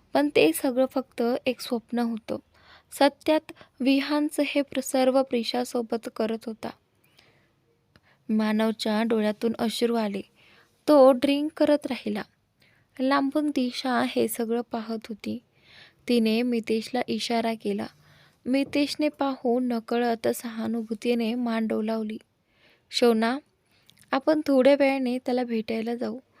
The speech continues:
तो खूप हर्ट झालाय," मितेश म्हणाला. "कधीच नाही. त्याच्यामुळे माझी दीदी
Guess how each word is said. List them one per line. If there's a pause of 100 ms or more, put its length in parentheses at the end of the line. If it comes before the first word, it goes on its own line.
(380)
तो
खूप
हर्ट
झालाय," (500)
मितेश
म्हणाला. (640)
"कधीच
नाही. (540)
त्याच्यामुळे
माझी
दीदी